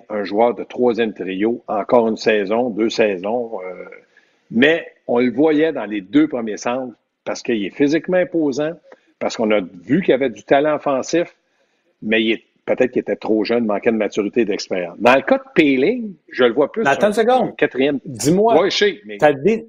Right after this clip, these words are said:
Speaker 2: ta décision, c'est basé sur où ce
Speaker 1: Oui.
Speaker 2: qui était quand ça a arrêté ou qu'est-ce qu'il va te donner
Speaker 1: Non.
Speaker 2: au mini-camp ?
Speaker 1: Au mini-camp, je le juge là. Est-ce que je, je fais commencer les séries ? Peut-être que non.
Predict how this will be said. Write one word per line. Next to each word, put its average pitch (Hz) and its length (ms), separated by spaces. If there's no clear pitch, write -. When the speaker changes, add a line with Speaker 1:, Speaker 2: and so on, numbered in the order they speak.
Speaker 2:
ta 175 160
décision, 214 640
c'est 160 220
basé 165 440
sur 156 280
où 147 60
ce 131 100
Speaker 1:
Oui. 135 60
Speaker 2:
qui 165 80
était 220 280
quand 233 140
ça 208 140
a - 20
arrêté 196 640
ou 185 360
qu'est-ce 185 220
qu'il 156 80
va 160 100
te 143 60
donner 156 260
Speaker 1:
Non. 180 60
Speaker 2:
au 156 60
mini-camp ? 127 420
Speaker 1:
Au 131 140
mini-camp, 135 540
je 117 100
le 104 100
juge 113 340
là. 135 280
Est-ce - 120
que 165 120
je, 131 320
je - 100
fais 160 120
commencer 143 400
les - 20
séries ? 143 500
Peut-être 123 320
que 123 160
non. 120 300